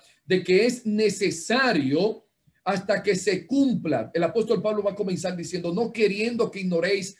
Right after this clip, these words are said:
acerca de estas cosas". Es necesario que se cumpla. ¿Qué cosa tiene que cumplirse?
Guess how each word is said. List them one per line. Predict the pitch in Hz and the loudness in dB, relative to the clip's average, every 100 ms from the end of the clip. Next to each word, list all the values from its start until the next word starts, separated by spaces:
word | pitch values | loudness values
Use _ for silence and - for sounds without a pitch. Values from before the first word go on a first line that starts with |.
| - - | -18 -4
acerca | 143 185 196 190 170 | -4 0 -2 0 0
de | 170 | 0
estas | 175 165 - | 0 -4 0
cosas". | 214 196 - 107 - _ _ _ - - | 2 2 0 -10 -12 _ _ _ -16 2
Es | 220 | 4
necesario | 226 214 208 190 226 214 175 170 | 6 4 2 2 2 2 2 -2
que | 180 | -4
se | - 156 - | -4 -6 -4
cumpla. | 240 254 220 170 139 107 - _ _ _ _ _ _ | 0 2 2 0 -4 -6 -10 _ _ _ _ _ _
¿Qué | 269 220 | -6 -4
cosa | 214 247 226 190 | 2 2 2 0
tiene | 214 208 | -2 -2
que | 196 | -2
cumplirse? | 185 185 185 214 175 - 104 | -4 -4 0 0 0 -4 -12